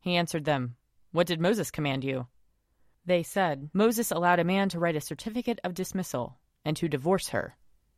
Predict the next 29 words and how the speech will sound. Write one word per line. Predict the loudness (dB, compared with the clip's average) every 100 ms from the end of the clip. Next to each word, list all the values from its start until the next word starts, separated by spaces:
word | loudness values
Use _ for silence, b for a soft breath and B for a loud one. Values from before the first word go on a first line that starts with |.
| _ _ _ b b
But | -4
Jesus | 0 0 0
said | 0 2 2
to | 2
them, | 2 0 B B B
"Because | 2 4
of | 4
your | 4
hardness | 2 2 2 2 0
of | -4
heart | 2 4 4 2
he | -2
wrote | 0 0
this | -4 -4
commandment | 0 0 0 -2
for | -4
you. | -2 0 -2 -4 -14 _ _ _ _
But | -4 2
from | 4
the | 4
beginning | 2 4 4 4
of | 0
creation, | -2 -2 2 2 0 -2 -2 b b b b
God | 2 4
made | 4 2 2
them | 0 0
male | 2 0
and | 0 -4
female. | -2 0 0 0 -4